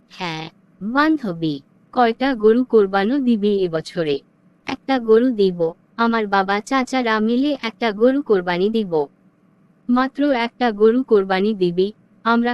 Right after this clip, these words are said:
কয়টা দিব জানিস? পাঁচটা। একটার কত জানিস? প্রতিটা গরুর দাম দুই লাখ টাকা করে। পাঁচটার দাম দশ লাখ টাকা। বাহ,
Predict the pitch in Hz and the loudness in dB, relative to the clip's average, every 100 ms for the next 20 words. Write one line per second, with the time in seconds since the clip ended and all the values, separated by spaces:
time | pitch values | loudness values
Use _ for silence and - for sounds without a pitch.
0 | 233 226 220 240 240 196 196 202 185 202 | 0 0 0 0 -2 0 0 0 0 -2
1 | 190 196 - 190 175 - - 170 147 - | -2 -4 -4 -4 -4 -6 -8 -6 -6 -10
2 | _ 233 - 233 220 - 247 277 254 208 | _ -8 -4 -4 -2 -2 -2 -2 -2 -2
3 | 196 208 - _ - 233 226 226 226 220 | -2 -4 -8 _ 0 0 2 0 0 0
4 | 208 214 247 208 202 220 277 240 262 294 | 2 2 2 -2 -2 0 0 0 2 2
5 | 277 262 - 269 185 175 170 151 131 _ | 0 -6 -6 -6 -6 -2 -2 -2 -6 _
6 | _ _ _ _ _ _ - 233 214 - | _ _ _ _ _ _ -4 -2 -2 -6
7 | 190 185 185 180 220 233 202 233 262 - | -2 -2 -2 -2 0 0 2 0 0 -4
8 | 208 180 - - 170 170 156 - _ _ | -4 -4 -4 -10 -8 -8 -8 -12 _ _
9 | _ _ 247 247 | _ _ -2 -2